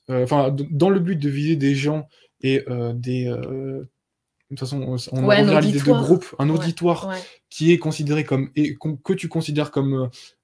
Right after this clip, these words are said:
Speaker 1: euh, un petit nombre élu, des gens qui sont plus hauts
Speaker 2: Ouais.
Speaker 1: que les autres, eh ben, tout le monde va lire, tout le monde va se sentir concerné.
Speaker 2: Eh ben, c'est très bien. Moi,
Speaker 1: Oui.
Speaker 2: je me dis que quelque
Speaker 1: Non,
Speaker 2: part,
Speaker 1: mais pour
Speaker 2: mais
Speaker 1: moi,
Speaker 2: parce que, mais
Speaker 1: non, mais c'est
Speaker 2: finalement,
Speaker 1: c'est
Speaker 2: ça revient au quantique, on est tous reliés
Speaker 1: Hmm.
Speaker 2: les uns les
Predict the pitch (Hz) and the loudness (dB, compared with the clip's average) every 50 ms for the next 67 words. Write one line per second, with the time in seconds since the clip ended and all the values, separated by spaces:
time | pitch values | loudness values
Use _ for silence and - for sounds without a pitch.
0 | _ 120 123 123 123 120 - 127 131 - - 175 170 - 170 170 165 156 - 151 | _ -2 0 2 2 2 0 -2 -2 -2 -2 -4 -2 2 2 2 2 2 4 2
1 | 160 160 156 165 180 160 143 147 135 151 165 160 - 147 - - 147 147 - - | 2 4 2 0 0 2 2 2 2 0 -2 -2 -4 -6 -4 -2 -2 -2 -2 2
2 | 165 165 156 175 156 147 139 156 180 196 - - _ _ - - _ _ 131 123 | 2 2 2 4 2 2 2 2 0 -2 -6 -12 _ _ -20 -20 _ _ 0 0
3 | 139 139 - - 175 180 170 147 147 139 135 131 127 - _ - 175 185 185 160 | 0 0 2 0 0 2 2 0 0 -2 -2 -4 -8 -12 _ -4 -2 0 0 0
4 | 151 143 - - 151 139 151 139 - 143 135 - 131 131 127 131 127 _ _ _ | -2 -4 -4 -6 -8 -8 -8 -8 -8 -8 -8 -8 -8 -8 -8 -10 -12 _ _ _
5 | _ - - 190 190 190 - - 196 190 - - 254 226 196 202 202 190 190 196 | _ -14 -6 -4 -4 -4 -4 -4 -6 -4 0 2 2 2 2 -2 -4 -6 -8 -2
6 | - 185 240 269 202 208 208 196 233 - - 214 - - 202 190 - 214 - 180 | 2 2 2 4 2 0 0 -2 -4 -8 -8 -4 -2 -2 -2 -2 -2 -2 0 4
7 | 202 208 170 185 226 170 180 190 226 233 - 226 254 254 220 214 247 233 - 415 | 6 6 6 6 6 6 8 6 6 6 2 0 -2 0 2 4 4 4 4 4
8 | 370 330 349 349 349 - 294 269 240 262 240 240 233 240 233 - 285 320 311 - | 2 2 0 -2 -4 -2 -2 -2 0 -2 0 0 -2 -2 -4 -4 -8 -10 -8 -6
9 | - 415 403 285 240 214 202 202 - - - 285 262 - - - - 233 214 165 | -6 -6 -6 -4 -4 -4 -4 -4 -6 -10 -14 -16 -16 -16 -12 -6 -4 -2 0 0
10 | 165 170 - 175 175 170 180 196 196 202 247 285 | 2 2 2 2 0 -2 -4 -6 -6 -6 -6 -6